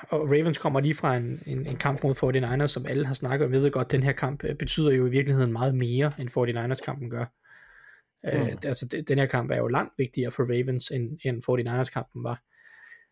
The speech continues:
Speaker 1: Øh, så, så på den måde, så, så burde det jo ikke være noget, som, som motivationen, øh, kan have det svært med, men det, det er nogle gange bare svært at stack de her store kampe. Øh,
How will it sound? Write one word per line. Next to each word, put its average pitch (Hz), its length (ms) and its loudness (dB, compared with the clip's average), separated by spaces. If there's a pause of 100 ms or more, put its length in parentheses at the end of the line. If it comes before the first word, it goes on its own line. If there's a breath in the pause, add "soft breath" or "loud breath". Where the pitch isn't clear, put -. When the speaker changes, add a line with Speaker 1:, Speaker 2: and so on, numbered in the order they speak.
(320 loud breath)
Speaker 1:
Øh, 170 500 -10 (240)
så, - 280 -4
så 208 100 -4
på 131 80 2
den 139 140 4
måde, 143 320 4
så, 147 240 0
så - 120 -4
burde 147 340 0
det 139 80 2
jo 123 120 4
ikke 139 200 -2
være 123 180 2
noget, 123 340 4
som, 120 420 -2 (760)
som 131 160 0
motivationen, 127 1000 0
øh, 120 420 -4 (1700 loud breath)
kan 151 100 4
have 175 60 2
det 147 80 4
svært 165 260 2
med, 147 100 4
men 131 180 2
det, 123 280 4
det - 20 -14
er 135 60 4
nogle 143 140 4
gange 135 200 0
bare 139 120 2
svært 151 240 2
at 143 60 2
stack - 460 -2
de 160 80 0
her 143 160 4
store 147 300 2
kampe. 139 380 0 (1600 soft breath)
Øh, 139 280 -10